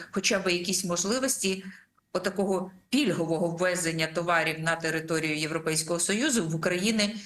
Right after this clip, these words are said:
залишилися. Але я чула це від бізнесу, що насправді, е, обмеження, е, в експортних можливостей України, ну,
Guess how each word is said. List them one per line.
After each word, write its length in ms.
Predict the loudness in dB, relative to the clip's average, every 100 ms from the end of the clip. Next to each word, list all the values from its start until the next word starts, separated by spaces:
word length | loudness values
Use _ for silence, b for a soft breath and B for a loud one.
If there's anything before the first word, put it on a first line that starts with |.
| B
залишилися. 880 | -4 2 2 2 2 2 0 -2 -4 B B B B B
Але 580 | 2 4 4 4 4 2
я 220 | 2 2
чула 380 | 2 2 2 2
це 220 | 2 0
від 200 | 2 2
бізнесу, 480 | 2 2 2 2 2
що 240 | 0 2 2
насправді, 800 | 2 2 2 2 2 2 0 B B B B -4
е, 80 | -2
обмеження, 1300 | 0 2 4 4 4 2 2 0 0 2 2 -2 -8 _ B B 0
е, 360 | 2 2 2 -2
в 320 | -2 -2 0
експортних 580 | 0 2 0 0 0 2
можливостей 680 | 2 2 0 0 0 -2 0
України, 720 | -2 0 0 0 -2 -2 0
ну, 100 | -2